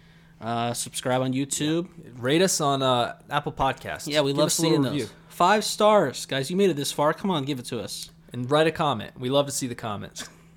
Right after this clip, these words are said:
Speaker 2: Tell us we're terrible, but then give us five stars.
Speaker 1: That is our favorite. When it just, keep it short and simple. Just say, "Really bad podcast, five stars."
Speaker 2: Yeah.
Speaker 1: All right. I've been Ronnie.
Speaker 2: I've been Chad.
Speaker 1: Zeke just, uh, mouth agaped for the ninety,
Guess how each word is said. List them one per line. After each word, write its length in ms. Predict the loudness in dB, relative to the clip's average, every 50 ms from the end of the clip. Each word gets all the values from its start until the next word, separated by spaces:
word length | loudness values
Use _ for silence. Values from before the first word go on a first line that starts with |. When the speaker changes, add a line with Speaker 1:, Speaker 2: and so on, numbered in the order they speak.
| -20 _
Speaker 2:
Tell 160 | 2 4 4
us 120 | 4 4 2
we're 80 | -4
terrible, 360 | -2 0 0 0 2 2 0 0
but 80 | -2
then 140 | -4 -4 -2
give 140 | -2 -2 -2
us 80 | -4
five 260 | -4 -4 -4 -4 -4 -6
stars. 340 | -10 -10 -12 -12 -12 -4 -2
Speaker 1:
That 180 | 0 0 0
is 100 | 2 0
our 100 | 0 0
favorite. 380 | -2 -2 -2 -2 0 0 -2 -4
When 160 | -4 -4 -4
it 60 | -6
just, 420 | -6 -4 -4 -4 -4 -6 -8 -12 -12 -12 -12 -12 -12 -14 -2
keep 180 | -2 -2 -2
it 80 | 0 -4
short 200 | 0 2 2 2
and 80 | 2 0
simple. 280 | -2 -2 -2 -2 -2 -4
Just 160 | -4 -4 -2
say, 140 | -2 -2 -2
"Really 440 | -2 -2 0 2 2 4 4 2
bad 320 | 2 2 0 0 0 -2 2
podcast, 600 | 2 2 2 2 0 -2 -2 -2 0 -2 -4 -2
five 260 | -2 -2 -2 -2 -4
stars." 480 | -6 -6 -4 -4 -4 -6 -8 -12 -16 -16 -14
Speaker 2:
Yeah. 220 | -8 -8 -8 -8 -8 -12 -20 -20 -20 -20 -20 -20 -20 -20 -20 -20 -20 -20 -20 -20 -12
Speaker 1:
All 160 | -8 -4 -2
right. 280 | 0 0 0 0 -2 -4 -4
I've 220 | -4 -4 -2 -2
been 100 | 0 2
Ronnie. 380 | 2 2 4 2 2 2 0 -2 -8 -14 -12
Speaker 2:
I've 140 | -12 -10 -10
been 160 | -8 -8 -8
Chad. 380 | -6 -4 -2 -2 -2 -4 -4 -8 -16 -18 -12
Speaker 1:
Zeke 280 | -6 -4 -4 -4 -6 -6
just, 360 | -6 -4 -2 -2 -4 -4 -2
uh, 220 | -2 -2 -2 -2
mouth 340 | -2 -2 0 0 -2 -2 -4
agaped 340 | -6 -4 -2 -4 -4 -6 -8
for 100 | -12 -8
the 120 | -8 -6
ninety, 580 | -6 -4 -4 -2 -2 -2 -2 -4 -4 -6 -8